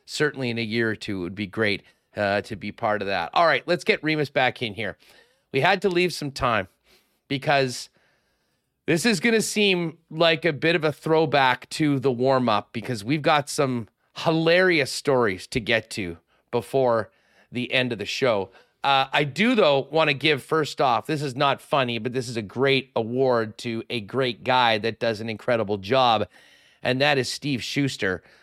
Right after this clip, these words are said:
the play-by-play voice of the Winnipeg Goldeyes. Filled the massive shoes of Paul Edmonds and has been doing it ever since. And Steve Schuster was named the Broadcaster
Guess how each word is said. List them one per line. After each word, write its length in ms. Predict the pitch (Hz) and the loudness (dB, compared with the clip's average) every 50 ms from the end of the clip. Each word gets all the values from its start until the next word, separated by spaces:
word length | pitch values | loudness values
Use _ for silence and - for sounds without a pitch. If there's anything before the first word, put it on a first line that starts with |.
| _ _ | _ _
the 100 | - 117 | -6 -6
play-by-play 800 | - - - 131 131 135 131 127 127 117 - - - 127 120 113 | -4 -2 -2 0 0 2 2 2 2 0 0 -2 -2 -2 -2 -2
voice 400 | 101 110 120 120 117 110 - - | -2 -2 -2 -2 -2 -2 -4 -4
of 280 | - - 127 127 120 110 | -2 0 0 0 0 -2
the 80 | 113 | -4
Winnipeg 520 | 107 117 123 123 117 - 120 107 95 92 95 | -4 -4 -4 -4 -4 -2 -2 -4 -4 -4 -4
Goldeyes. 580 | 117 123 127 127 120 127 117 117 120 110 - - _ - - _ _ _ _ _ | -2 0 0 2 2 4 4 4 2 0 -2 -8 _ -20 -20 _ _ _ _ _
Filled 400 | - - 165 170 165 170 156 147 | -6 0 2 2 2 2 2 0
the 80 | 156 | 0
massive 680 | 151 147 147 156 160 160 170 190 190 - - 185 165 139 | 0 -2 -2 0 2 2 2 2 0 0 -2 -2 -2 -2
shoes 400 | - - - 165 165 170 165 147 | -6 -6 -4 -2 -2 0 0 0
of 140 | 143 123 - | 0 0 0
Paul 320 | - 143 135 127 120 113 | 2 2 4 4 4 2
Edmonds 560 | - 143 160 165 151 170 170 170 170 160 - 139 | 2 2 2 2 2 0 0 0 0 -2 -4 -4
and 120 | 123 120 | -4 -2
has 160 | 120 110 - | -4 -6 -4
been 300 | - 147 135 127 120 107 | -2 0 0 0 -2 -4
doing 280 | 95 - 139 151 170 165 | -4 -2 -2 0 0 0
it 140 | 151 - - | 0 0 0
ever 240 | 123 127 98 110 107 | 0 0 0 0 -4
since. 480 | - - - 156 156 156 156 139 - - _ _ _ _ _ _ _ _ _ _ - | -4 0 0 2 2 2 0 -4 -8 -14 _ _ _ _ _ _ _ _ _ _ -8
And 140 | 123 117 | -6 -6
Steve 320 | - - - 170 170 156 135 | -8 -8 -6 -4 -4 -4 -4
Schuster 520 | - - 165 160 156 139 - - 143 135 | -4 -2 -2 -2 -2 -2 -2 -2 -2 0
was 280 | 123 127 135 120 - - | 0 0 -2 -2 -2 -2
named 340 | 131 123 123 123 120 117 120 | -2 0 0 0 -2 -4 -4
the 220 | 127 123 - - | -4 -6 -6 -6
Broadcaster 1120 | 107 95 - 120 123 131 143 139 135 - - 135 123 120 127 - - - - 127 123 127 - | -10 -6 -2 0 0 0 0 -2 -4 -4 -2 0 0 0 -2 -4 -6 -6 -6 -4 -4 -4 -6